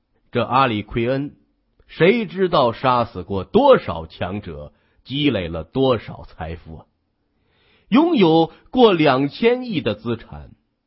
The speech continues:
虽然和绝世强者和大家族们比不值一提，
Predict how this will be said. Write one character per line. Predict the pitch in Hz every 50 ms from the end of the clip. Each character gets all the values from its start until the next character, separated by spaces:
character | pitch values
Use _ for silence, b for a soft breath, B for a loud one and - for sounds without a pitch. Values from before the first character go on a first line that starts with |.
| _ _ _
虽 | - - 151 151
然 | 139 123 120 120
和 | - 123 120
绝 | 117 - 101 113 147 208
世 | - - 185 123 98
强 | - - 113 107 117 120 113
者 | - 92 85 87 90 b b b b
和 | b - 151 170
大 | 170 - - 254 202 147 117 107
家 | - 123 117 120 117
族 | - 92 101
们 | 110 107 101 87
比 | 90 80 73 73 71 - _ _ _ _ _ _ _ _
不 | 165 175 151 110 95 85
值 | - 87 92 92
一 | 90 82
提， | - - 80 80 82 -